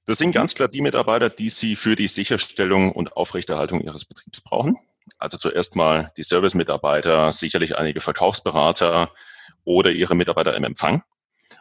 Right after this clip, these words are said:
und alle anderen Mitarbeiter, etwa Ihre Backoffice-Funktionen, die Buchhaltung, das Marketing, das Personal und so weiter und ganz explizit auch die Führungsmannschaft können von zu Hause arbeiten. Ich würde sogar so weit gehen, zu sagen, sie sollten von zu Hause arbeiten aus rein präventiven Gründen.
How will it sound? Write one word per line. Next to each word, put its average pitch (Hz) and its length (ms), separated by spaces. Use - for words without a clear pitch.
und - 160
alle 90 180
anderen 160 300
Mitarbeiter, - 580
etwa 92 360
Ihre 87 280
Backoffice-Funktionen, 76 1200
die - 40
Buchhaltung, 82 760
das - 140
Marketing, 78 640
das - 100
Personal 78 560
und 113 180
so 135 80
weiter 101 360
und 104 100
ganz 117 220
explizit - 480
auch 117 120
die - 120
Führungsmannschaft - 880
können 127 320
von 120 160
zu 104 140
Hause 104 240
arbeiten. 82 300
Ich - 140
würde 131 100
sogar 127 220
so 127 160
weit 147 180
gehen, 127 220
zu 123 120
sagen, 110 420
sie - 160
sollten 107 360
von 90 160
zu - 200
Hause 90 260
arbeiten 101 400
aus - 260
rein 87 200
präventiven - 500
Gründen. - 280